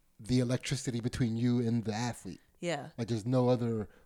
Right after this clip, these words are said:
Speaker 1: wavelengths, like, jumping through yours. It's just, like, all connection,
Speaker 2: Mm-hmm.
Speaker 1: you know? And I, I feel like you can, like, not only can you feel the connection, you can feel other people in the room feeling your connection.
Speaker 2: Mm-hmm.
Speaker 1: You know what I mean? Like,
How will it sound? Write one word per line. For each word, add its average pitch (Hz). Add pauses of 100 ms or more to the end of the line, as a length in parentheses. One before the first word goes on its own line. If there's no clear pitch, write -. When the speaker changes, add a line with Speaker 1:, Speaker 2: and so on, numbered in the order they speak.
(120)
Speaker 1:
wavelengths, 113
like, 107
jumping 120
through 120
yours. 107
It's 104
just, -
like, 104 (240)
all 113
connection, 107 (100)
Speaker 2:
Mm-hmm. 180
Speaker 1:
you 117
know? 104 (280)
And 139
I, 147 (100)
I 160
feel 220
like 170
you 170
can, 160 (1000)
like, 151
not 180
only 214
can 185
you 156
feel 147
the 135
connection, 123 (140)
you 143
can 156
feel 165
other 143
people 147
in 127
the 127
room 127
feeling 113
your 107
connection. - (220)
Speaker 2:
Mm-hmm. 180 (760)
Speaker 1:
You 127
know 135
what 131
I 123
mean? 123 (400)
Like, 139